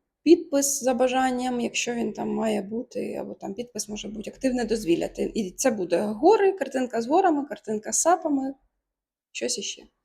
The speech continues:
Е, сюди ж я додаю свої проєкти. Я знаю, що я хочу протягом цього року закінчити оцю ся-, серію роб-, робіт живописно,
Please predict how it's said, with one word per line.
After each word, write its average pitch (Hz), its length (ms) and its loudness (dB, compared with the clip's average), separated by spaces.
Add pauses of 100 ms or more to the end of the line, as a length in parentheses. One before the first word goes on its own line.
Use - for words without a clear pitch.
(1040)
Е, 214 460 -6
сюди 247 300 4
ж 381 160 4
я 233 40 2
додаю 233 420 2
свої 240 320 2
проєкти. 220 560 -2
Я 240 440 0
знаю, - 380 0
що - 180 -6
я 202 100 0
хочу - 380 -6
протягом 208 400 -6
цього 220 280 -6
року 196 440 -6 (380)
закінчити 226 680 -4
оцю 349 240 2
ся-, 392 200 2
серію 330 480 4
роб-, 294 280 -4
робіт 285 340 -2
живописно, 254 840 -6